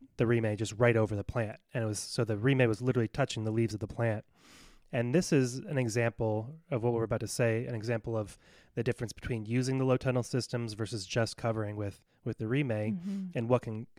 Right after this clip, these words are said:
Speaker 1: happen, um, actually happened and was a great example. We have, we'll have some pictures posted, hopefully, with this podcast. But, um,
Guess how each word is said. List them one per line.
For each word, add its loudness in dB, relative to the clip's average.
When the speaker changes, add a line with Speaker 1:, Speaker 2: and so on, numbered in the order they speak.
Speaker 1:
happen, 0
um, -4
actually 0
happened -2
and -4
was -2
a -4
great 2
example. -2
We 0
have, -2
we'll 2
have 0
some -8
pictures -2
posted, -2
hopefully, -4
with -2
this -6
podcast. -2
But, 2
um, -2